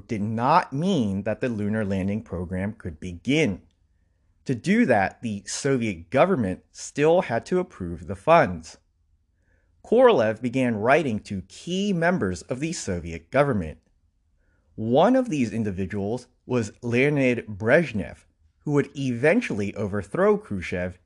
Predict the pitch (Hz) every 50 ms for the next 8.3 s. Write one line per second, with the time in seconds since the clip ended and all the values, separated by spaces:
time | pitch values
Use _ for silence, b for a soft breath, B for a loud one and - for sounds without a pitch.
0 | _ _ - 220 175 175 123 90 92 76 82 85 - - 90 90 82 - 98 95
1 | 92 - - - - - 82 82 - - 123 135 135 101 - - - _ _ _
2 | _ _ _ _ _ _ _ _ _ _ _ _ _ _ _ _ _ _ _ _
3 | _ _ _ - - 202 208 233 240 254 254 160 117 110 101 101 101 104 113 -
4 | - _ _ _ _ _ _ - - 180 196 208 214 214 208 214 214 - 185 151
5 | 139 - - 175 175 170 131 104 92 87 92 - _ - 120 107 - - 107 107
6 | - - - - - - 170 185 196 202 - - - - - - 185 151 - -
7 | - - - - 107 104 - - - - 165 175 175 135 110 95 - - - 107
8 | 95 104 98 95 -